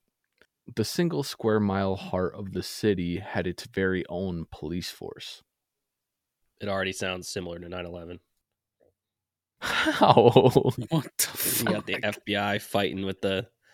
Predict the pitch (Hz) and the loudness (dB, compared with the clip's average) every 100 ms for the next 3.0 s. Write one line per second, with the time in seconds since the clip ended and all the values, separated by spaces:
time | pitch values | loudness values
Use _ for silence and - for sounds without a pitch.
0 | _ _ - 101 98 104 101 - 98 95 | _ _ -4 0 0 2 6 6 4 -2
1 | - - - - - - - 95 247 135 | -4 4 6 8 8 8 6 6 4 6
2 | 208 240 - 151 147 127 123 175 - | 4 0 0 0 2 2 2 0 -2